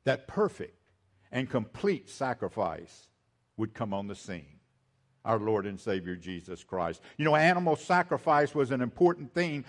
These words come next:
that was found throughout the Scripture because, as Paul said in Hebrews nine and twenty-two, he said, "In fact, according to the law of Moses, nearly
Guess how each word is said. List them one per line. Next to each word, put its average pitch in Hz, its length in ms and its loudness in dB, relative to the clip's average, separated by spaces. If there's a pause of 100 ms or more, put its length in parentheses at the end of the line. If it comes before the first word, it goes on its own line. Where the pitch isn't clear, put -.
(140)
that 165 140 8
was 147 140 4
found 175 360 6
throughout 170 540 4
the 143 80 0
Scripture 135 540 2 (180)
because, 160 300 6
as 147 180 4
Paul 180 320 6
said 175 300 4
in 151 100 0
Hebrews 165 540 2
nine 160 400 6 (200)
and 151 160 -2
twenty-two, 170 760 2 (260)
he 175 100 4
said, 190 260 4
"In 185 140 2
fact, 226 480 4
according 220 480 6
to 220 120 4
the 214 100 6
law 220 280 10
of 180 80 4
Moses, 190 520 4
nearly 196 400 6